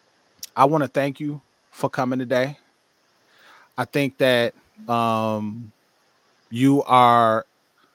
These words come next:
a blessing to the people whom you teach and who you support and who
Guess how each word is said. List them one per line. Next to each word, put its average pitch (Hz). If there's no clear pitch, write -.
a 123
blessing 139
to 147
the 120
people 135
whom 127
you 113
teach -
and 110
who 123
you 117
support 123
and 113
who 120